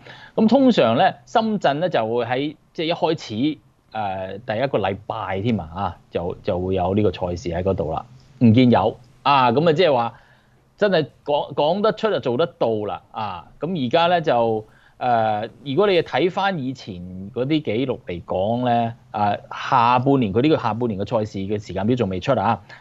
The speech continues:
下半年呢，其實佢仲會，呃，通常啊，有喺呢個中國大陸仲會有，呃，好多比賽㗎。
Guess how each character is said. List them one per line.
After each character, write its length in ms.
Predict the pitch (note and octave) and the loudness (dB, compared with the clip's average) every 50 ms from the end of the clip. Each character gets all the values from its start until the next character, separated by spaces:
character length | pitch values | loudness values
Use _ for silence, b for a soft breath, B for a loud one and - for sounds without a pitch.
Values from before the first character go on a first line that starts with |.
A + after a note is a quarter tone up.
| B B | B B
下 240 | - C#3 D3 D3 D#3 | 2 2 4 4 4
半 180 | D3+ E3 F3 F3 | 2 2 2 0
年 120 | C#3+ A2+ A#2+ | 0 -2 -2
呢， 80 | F3 - | -4 -4
其 120 | - B2 | -4 -6
實 140 | G#2+ A#2 G2+ | -6 -6 -8
佢 120 | - A#2+ A#2 | -8 -8 -6
仲 440 | - C3 A2 G#2+ G#2 G#2 G#2+ G#2 | -4 -4 -4 -4 -4 -6 -6 -4
會， 220 | G#2+ A2+ A#2+ A#2+ A#2+ B B B B B | -2 -2 -2 -2 -4 B B B B B
呃， 260 | B A2+ G#2+ G2+ G#2 A2 | B -2 -2 0 -2 -2
通 220 | - E3 F3 F3+ | 0 0 0 0
常 240 | - D3 G#2 F2+ G2 | 0 0 0 0 0
啊， 280 | G#2+ G#2+ A#2+ B2+ A2 B B B B | -2 0 0 0 0 B B B B
有 340 | - A2 A2 A#2 A#2+ - - - - | -2 0 2 2 0 -2 -4 -10 -14
喺 280 | - - A#2 B2 C#3 | -10 -6 -4 -4 -2
呢 120 | C3+ D3+ C#3 | -2 -2 0
個 200 | C3+ A#2+ A2+ A2+ | 2 2 2 2
中 140 | A2+ C#3+ C3 | 0 -2 -4
國 80 | B2 | -4
大 160 | G#2 G2 F#2 | -4 -4 -6
陸 100 | F#2 G2 G2 | -6 -8 -8
仲 180 | - G2+ F#2+ F#2+ | -8 -10 -8 -6
會 80 | F#2+ G2 | -4 -4
有， 200 | F#2+ F#2 F#2+ G2+ - - - - | -4 -4 -4 -6 -8 -12 -14 -12
呃， 400 | - G2+ F#2 F2+ F2+ F2 E2+ E2+ | -10 -8 -8 -8 -8 -8 -10 -8
好 160 | - - G#2 | -2 0 4
多 80 | A#2+ A#2+ | 4 4
比 140 | - F2 G#2 | 4 2 -2
賽 120 | A2 - A2 | -2 -2 -4
㗎。 260 | G2 F2+ F2 E2 | -4 -4 -4 -6